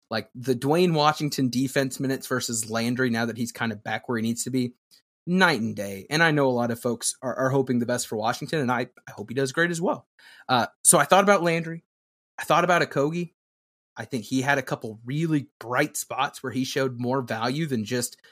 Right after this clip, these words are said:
a defensive hound who comes in for a three-minute stint. I thought about Ish Wainwright.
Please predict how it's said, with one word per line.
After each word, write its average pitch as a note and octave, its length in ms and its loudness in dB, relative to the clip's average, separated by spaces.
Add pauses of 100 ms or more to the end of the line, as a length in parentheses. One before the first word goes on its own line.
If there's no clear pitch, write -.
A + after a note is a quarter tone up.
(300)
a A#2 180 -4 (100)
defensive C3+ 520 -2
hound C#3 400 2
who C3 140 -4
comes C3 300 0
in A#2+ 160 0
for B2 280 -2 (100)
a C3 80 -8
three-minute B2+ 480 -2
stint. F3+ 320 -4 (540)
I - 40 -16
thought C3+ 200 -2
about D#3+ 180 4
Ish F3+ 220 2
Wainwright. A3 380 0